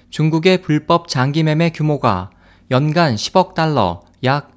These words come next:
일조 천억 원에 달하는 것으로 밝혀졌습니다. 최근 해외 언론들은 캐나다에서 공개된 다큐멘터리 인간 수학,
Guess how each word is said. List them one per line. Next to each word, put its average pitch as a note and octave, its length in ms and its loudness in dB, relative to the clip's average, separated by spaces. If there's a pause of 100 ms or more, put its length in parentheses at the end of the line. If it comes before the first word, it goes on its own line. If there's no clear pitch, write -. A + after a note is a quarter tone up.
(300)
일조 D#3 560 0
천억 F3+ 340 -2
원에 F3+ 200 2
달하는 D3+ 420 -2
것으로 D#3 340 -2
밝혀졌습니다. A#2+ 1000 -4 (880)
최근 F3 480 0
해외 F#3 400 0
언론들은 D#3 680 0 (320)
캐나다에서 F3 800 0
공개된 D#3+ 600 0 (220)
다큐멘터리 D#3 880 -2 (220)
인간 E3 420 0
수학, D3+ 540 -4